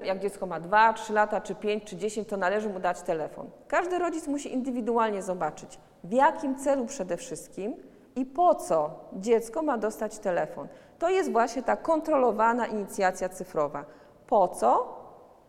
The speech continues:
I wtedy, jak sobie odpowiesz po co, to nastąpi ten moment, tak? Czyli będzie kiedy.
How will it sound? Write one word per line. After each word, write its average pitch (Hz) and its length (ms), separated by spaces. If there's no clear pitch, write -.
I 247 100
wtedy, 254 380
jak 220 200
sobie 220 240
odpowiesz 220 420
po 233 280
co, 226 540
to 453 220
nastąpi 254 500
ten 208 160
moment, 156 400
tak? 233 300
Czyli 220 180
będzie 214 240
kiedy. 175 420